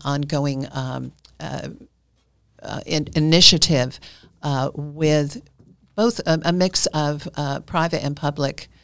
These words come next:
uh, individuals who are working on ideas like that. And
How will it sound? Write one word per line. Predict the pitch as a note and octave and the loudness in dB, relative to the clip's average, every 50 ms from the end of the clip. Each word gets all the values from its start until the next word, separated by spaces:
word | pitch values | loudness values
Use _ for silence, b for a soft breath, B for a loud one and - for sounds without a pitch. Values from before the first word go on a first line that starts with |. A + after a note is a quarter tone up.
| b b b b - | b b b b -8
uh, | D3 C#3+ D3+ | -6 -4 0
individuals | D3+ D#3+ E3+ E3 D#3+ E3 D#3 D3 - - D3 C3+ C3+ C#3 C3+ - | 2 2 2 2 0 0 -2 -2 -2 -2 -2 -2 -2 0 -2 -2
who | - D#3 - - D#3 D3 D3 C#3+ - | -2 -2 -2 0 0 2 2 0 -2
are | C#3+ C#3 C#3 C#3 C#3 C#3 | -4 -2 -2 -2 -2 -4
working | - C#3+ D3 D3 D3 D#3+ - D#3 C#3 C#3 | -4 -2 0 0 0 0 0 -2 -2 -2
on | B2+ C#3 C3+ | -2 -2 -2
ideas | C3 C3+ C3 - C#3 C3+ C3+ C3+ C3+ - | -2 -2 -2 -2 -2 -2 -2 -2 -2 -2
like | C#3+ B2 - - | -4 -6 -8 -10
that. | - - A#2+ B2 - - B B B B B B B B B | -12 -12 -10 -10 -12 -12 B B B B B B B B B
And | - D3+ D3+ D3 D3 C#3+ | -2 0 0 0 0 -2